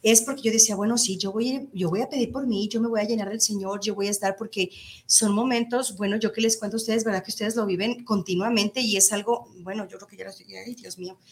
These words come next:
se me hace que aquí está, no, no se me hace, sí, aquí está. Son unos momentos tan maravillosos cuando se viven, eh,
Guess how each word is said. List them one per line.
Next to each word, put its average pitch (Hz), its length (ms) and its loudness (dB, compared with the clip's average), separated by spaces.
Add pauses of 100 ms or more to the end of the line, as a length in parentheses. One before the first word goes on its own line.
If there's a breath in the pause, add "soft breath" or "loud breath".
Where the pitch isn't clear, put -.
(500 loud breath)
se - 160 0
me 185 80 2
hace 202 140 4
que 196 80 -2
aquí 185 160 -4
está, 185 300 2
no, 196 120 0
no 240 80 4
se 254 120 4
me 214 100 4
hace, 208 160 4
sí, 214 160 4
aquí 214 200 2
está. - 420 4 (440 loud breath)
Son 254 220 4
unos 294 220 4
momentos 247 540 2
tan 254 280 2
maravillosos 233 580 0
cuando 220 220 -2
se 220 140 -2
viven, 220 520 -4
eh, 190 480 -4